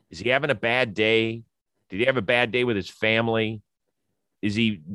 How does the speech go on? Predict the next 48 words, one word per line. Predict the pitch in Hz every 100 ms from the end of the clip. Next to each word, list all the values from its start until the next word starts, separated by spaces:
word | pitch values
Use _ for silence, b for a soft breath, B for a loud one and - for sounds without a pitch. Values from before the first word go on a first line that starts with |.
| - _
is | 107
he | 98 101
there | 82 131 139
a | 123
hundred | - 135 131 113
percent?" | 127 135 117 107
Because | 120 151 143 101 _ _ _ _
everything | 151 175 180 185
that's | 156 -
computed | - 123 - 185 202 131
in | 120
baseball | 101 113 - 113 101
world | 95 98 95 90 85 _ _ _ _
factors | 143 139 135 120
out | 123 110
the |
human | 107 - 156 151 101
side | - 80 76
of | 69
things. | - 65 60 - - _ _ _ _ _ _ _ _ _ _
But | 110 127
at |
the | 127 143
end | 156
of | 147
the | 135
day, | 175 185 135 135 120 _ _ _ _ _ _ _ _
there's | 123 160
days | 131 156 165 147
where | 147
I | 156
wake | 175 151 160
up, | 151
I'm | 147 170
in | 156
a |
shitty | 123 - 160 160 160
mood. | 170 190 76 - _ _ _ _ _ _ _ _
You | 113
know, | 131 139 135
something | 143 107
might | 135 131
be | 131
going | 123 131 127
on | 127
with | 127 113
my | 107
family, | - 147 139 135 131 127 120